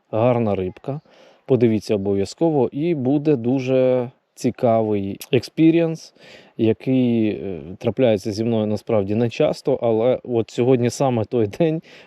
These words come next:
коли ця двіжуха сталась. Додивіться до кінця, е, буде вам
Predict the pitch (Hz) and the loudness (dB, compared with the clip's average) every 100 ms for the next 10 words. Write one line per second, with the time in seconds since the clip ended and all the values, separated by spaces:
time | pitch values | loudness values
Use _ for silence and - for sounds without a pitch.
0 | _ 127 113 135 123 104 101 98 120 113 | _ 0 2 2 0 0 -2 -2 -4 -6
1 | - 101 85 90 - 113 127 127 120 104 | -4 -4 -4 -8 -10 -2 2 2 0 -2
2 | 110 107 - 117 - 156 180 - - - | -2 -4 -4 -4 0 0 -2 -8 -20 -20
3 | _ _ _ 98 95 90 87 85 101 107 | _ _ _ -10 -6 -4 -4 -4 -2 2
4 | 127 135 147 143 - 98 98 95 101 | 4 4 0 -2 -8 -4 -2 -2 -6